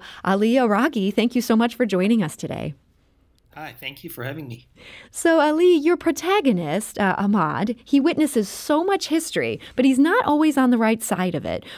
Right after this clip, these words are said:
Speaker 1: What made you decide to make him the center of this story?
Speaker 2: Um,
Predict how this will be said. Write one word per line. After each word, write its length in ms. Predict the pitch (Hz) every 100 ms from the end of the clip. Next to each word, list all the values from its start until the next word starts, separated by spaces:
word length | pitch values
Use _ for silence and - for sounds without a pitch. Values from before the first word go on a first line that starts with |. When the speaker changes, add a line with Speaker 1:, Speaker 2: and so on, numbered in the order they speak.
| -
Speaker 1:
What 200 | 381 523
made 240 | 359 359
you 120 | 285 285
decide 520 | 220 - 196 190 190
to 80 | 190
make 200 | 185 -
him 280 | 233 226 190
the 80 |
center 500 | 165 - 165 139 131 -
of 140 | 156
this 160 | 127 -
story? 480 | - - - - - _ _ _ _ _ _ _ _ _ _ - - - - - - _
Speaker 2:
Um, 480 | 190 175 175 175 180